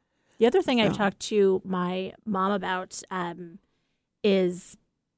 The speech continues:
Speaker 1: making sure that she gives permission for one of us kids to be able to talk to her doctor,
Speaker 2: Mm-hmm.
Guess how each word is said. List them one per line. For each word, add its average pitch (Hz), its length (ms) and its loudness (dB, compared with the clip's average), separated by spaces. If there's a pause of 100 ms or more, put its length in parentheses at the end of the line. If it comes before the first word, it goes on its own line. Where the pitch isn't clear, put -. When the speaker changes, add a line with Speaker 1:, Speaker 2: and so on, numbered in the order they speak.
(100)
Speaker 1:
making 262 440 4
sure 220 340 2
that 196 180 0
she 220 340 -2
gives 190 420 0
permission 180 760 -4
for 185 600 -2
one 196 280 0
of 240 100 4
us 185 220 -2
kids 208 360 0
to - 60 -8
be 180 120 0
able 185 140 -2
to - 120 -18
talk 190 320 -4
to 180 420 -2 (120)
her 196 100 -4
doctor, 175 500 -4
Speaker 2:
Mm-hmm. 170 220 -2